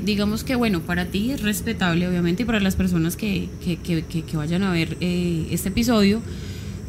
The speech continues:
pueda que digan, "Oiga, si ese tema del, de la quema de iglesias, como que no".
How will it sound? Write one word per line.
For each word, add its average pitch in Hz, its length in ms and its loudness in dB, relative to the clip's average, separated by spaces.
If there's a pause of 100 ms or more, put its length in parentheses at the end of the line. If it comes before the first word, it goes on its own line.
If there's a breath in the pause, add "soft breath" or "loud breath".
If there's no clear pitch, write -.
(180)
pueda 226 200 2
que 262 140 0
digan, 226 320 0 (120)
"Oiga, 208 220 -2
si 208 120 -4
ese 185 160 -2
tema 226 340 -2
del, 233 240 -2
de 214 100 -2
la 196 140 0
quema 175 320 -2
de 196 80 -2
iglesias, 180 420 -4
como 208 220 -4
que 185 140 -4
no". 170 180 -2